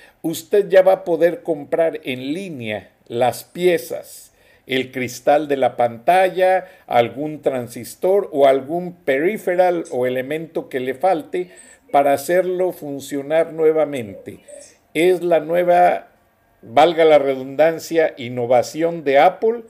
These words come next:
que va a hacer que en el mercado sus acciones vuelvan a dispararse, porque hay muchos coleccionistas de los productos Apple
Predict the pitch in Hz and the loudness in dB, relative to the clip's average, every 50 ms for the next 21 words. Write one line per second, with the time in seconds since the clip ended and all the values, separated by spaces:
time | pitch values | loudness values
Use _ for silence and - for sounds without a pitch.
0 | _ _ _ _ _ _ _ _ _ - 143 139 131 143 160 180 202 208 202 - | _ _ _ _ _ _ _ _ _ -2 0 2 4 6 6 8 8 6 6 4
1 | - - - - - - 131 139 131 120 - - - 202 220 214 - - - 147 | 0 -4 -16 -16 -10 -6 -4 -2 -2 -4 -4 0 2 4 4 4 2 -4 -8 -10
2 | 139 127 127 123 123 123 127 131 127 120 120 - - 196 196 165 127 165 208 214 | -8 -6 -4 -6 -4 -4 -4 -4 -4 -6 -4 0 2 4 4 4 2 0 -4 -6
3 | - - _ _ _ _ _ _ - - - 156 135 - 165 151 - - - 170 | -8 -16 _ _ _ _ _ _ -18 -12 -10 -8 0 4 4 4 4 2 -4 -4
4 | 190 202 202 202 196 160 143 143 165 185 190 190 175 185 175 160 156 143 127 139 | -4 -2 -2 -2 -2 -4 -4 0 2 2 4 4 2 0 0 2 0 0 0 -2
5 | 139 139 - - - 180 180 226 262 254 196 - - - 156 131 120 - - _ | -8 -10 -6 -4 -2 0 0 2 0 0 -2 -6 -8 -8 -8 -8 -8 -10 -14 _
6 | _ _ _ _ _ - 160 160 - - - 180 196 208 196 185 180 185 202 247 | _ _ _ _ _ 4 4 4 4 4 4 4 6 4 4 0 -6 -6 -6 -6
7 | 262 254 - - 240 233 226 - - - 202 175 160 160 156 - - - 170 180 | -6 -6 -6 -2 -2 -2 -2 -4 -4 -2 -2 0 0 -2 -4 -8 -10 -8 -6 -6
8 | 180 214 254 226 - - - 175 156 127 113 139 139 131 135 131 - - - 147 | -6 -6 -10 -12 -10 -6 -4 -2 -2 -2 -2 -4 -4 -2 -4 -6 -6 -6 -6 -4
9 | 139 - 185 185 - - 220 214 - - 220 202 208 - - 208 226 220 | -2 -2 -2 -4 -4 -4 -4 -2 0 2 2 2 0 0 -2 -2 -2 -4